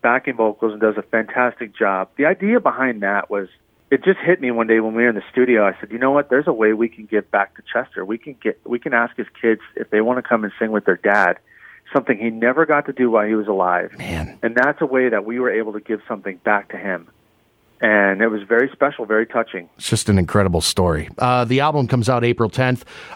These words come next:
Speaker 2: Amends, uh, is kind of a cool title, uh, considering all you've been through and, and your, your relationship with Chester all these years.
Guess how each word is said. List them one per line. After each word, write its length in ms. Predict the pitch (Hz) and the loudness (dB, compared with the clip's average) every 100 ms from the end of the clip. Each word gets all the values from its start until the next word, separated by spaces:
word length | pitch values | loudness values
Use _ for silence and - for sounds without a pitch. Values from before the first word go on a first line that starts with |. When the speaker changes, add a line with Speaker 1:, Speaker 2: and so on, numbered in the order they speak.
| - | -2
Speaker 2:
Amends, 800 | 143 156 208 214 139 113 - - | 0 2 2 2 2 0 -2 0
uh, 280 | 151 143 - | 0 0 0
is 180 | 180 - | -2 0
kind 240 | 226 269 | 0 2
of 60 | 269 | 0
a 60 | |
cool 340 | - 247 226 220 | 0 0 0 0
title, 480 | 208 240 208 117 | 0 2 2 0
uh, 120 | 139 147 | 0 0
considering 600 | 160 143 208 180 165 - | 0 0 0 2 0 0
all 240 | 156 190 | 2 2
you've 280 | 180 156 117 | 2 0 0
been 280 | 156 180 180 | 2 2 0
through 400 | 139 135 131 139 | 2 2 2 2
and, 200 | 131 131 | 2 2
and 180 | 143 135 | 2 2
your, 200 | 139 123 | 2 0
your 220 | 131 135 131 | 0 0 2
relationship 720 | 123 139 160 151 143 143 - | 2 2 2 2 0 2 0
with 100 | 117 | 0
Chester 440 | 147 151 - 131 | 0 0 2 2
all 100 | 107 | 4
these 240 | 101 98 92 | 2 2 0
years. 420 | 90 78 - | -2 -2 -8